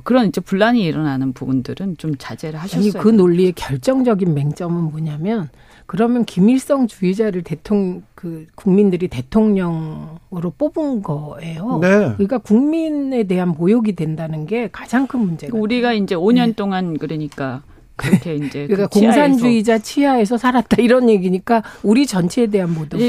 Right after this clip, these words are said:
Speaker 1: 이제 그렇게 얘기하면 이제 사실은 아주 극단적인 지지층에서는 좋아할 수도 있는데
Speaker 3: 지금 그런데
Speaker 1: 음, 근데
Speaker 3: 아
Speaker 1: 그거 가지고 경산호 위원장 일을 하실 수 있는 건 아니니까.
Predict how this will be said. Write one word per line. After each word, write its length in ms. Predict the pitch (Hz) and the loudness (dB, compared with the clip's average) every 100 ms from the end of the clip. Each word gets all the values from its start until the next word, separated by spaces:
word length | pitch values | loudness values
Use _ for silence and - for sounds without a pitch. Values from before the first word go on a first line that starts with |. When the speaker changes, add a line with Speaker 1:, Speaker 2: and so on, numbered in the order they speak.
| 233 | 2
Speaker 1:
이제 40 | |
그렇게 360 | 180 254 339 262 | 0 -4 0 0
얘기하면 720 | 190 208 196 202 220 220 185 | 0 -2 -2 -2 0 0 -2
이제 280 | 156 185 180 | -4 -6 -6
사실은 580 | 233 226 208 175 170 147 | -8 -8 -6 -6 -6 -8
아주 480 | 135 185 - 226 214 | -6 -6 -2 -2 -2
극단적인 800 | 165 - 294 320 254 185 165 151 | -6 -4 -4 0 0 0 0 -4
지지층에서는 800 | 185 185 - 170 151 160 156 156 | -4 -4 -4 -4 -4 -4 -6 -4
좋아할 320 | 202 220 214 | 0 2 0
수도 180 | - 247 | -4 -8
있는데 640 | 175 135 151 131 139 170 | -4 -4 -4 -8 -8 -4
Speaker 3:
지금 380 | 180 214 254 220 | -2 4 4 4
그런데 560 | 170 202 170 175 185 117 | 2 0 2 2 2 0
Speaker 1:
음, 420 | 165 151 147 160 | -2 -2 -2 0
근데 80 | 240 | 0
Speaker 3:
아 40 | 208 | 0
Speaker 1:
그거 420 | 214 294 285 277 | 0 2 4 2
가지고 840 | 240 240 226 202 226 220 214 190 165 - | 2 0 0 0 2 4 2 0 -4 -10
경산호 500 | - 170 190 214 208 196 | -8 -4 -2 -2 -2 -2
위원장 720 | 170 170 175 160 160 160 156 | -4 -4 -4 -2 -4 -4 -4
일을 440 | 147 160 156 147 | -4 -4 -4 -4
하실 340 | 160 143 - 156 | -6 -8 -8 -8
수 140 | - | -6
있는 180 | 143 147 | -2 -2
건 120 | 143 | -2
아니니까. 840 | 113 131 160 147 123 180 110 123 | -4 -4 -2 -2 -4 -6 -8 -10